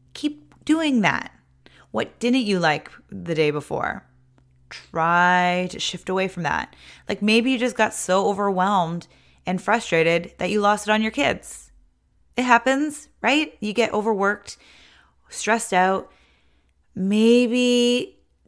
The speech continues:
start doing less. There is always a time to hit the pause button and start anew. It's your choice. And just,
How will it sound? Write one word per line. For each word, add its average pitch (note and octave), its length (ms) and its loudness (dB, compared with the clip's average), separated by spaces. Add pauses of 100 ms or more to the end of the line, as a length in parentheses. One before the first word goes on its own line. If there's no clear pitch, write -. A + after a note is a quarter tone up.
(160)
start F#3+ 320 -4
doing F3+ 180 -4
less. - 440 -10 (720)
There F3+ 140 -2
is F3+ 220 -6
always G3 560 0
a A3+ 40 -4
time E3+ 640 -6
to D#3+ 80 -10
hit - 540 -10
the F#3+ 80 -8
pause F3+ 480 0
button F#3+ 580 -4
and E3 180 -8
start D#3 320 -4
anew. D3+ 460 -8 (560)
It's - 260 -10
your E3 200 -2
choice. - 680 -10 (1700)
And F3+ 140 -2
just, G3 240 -6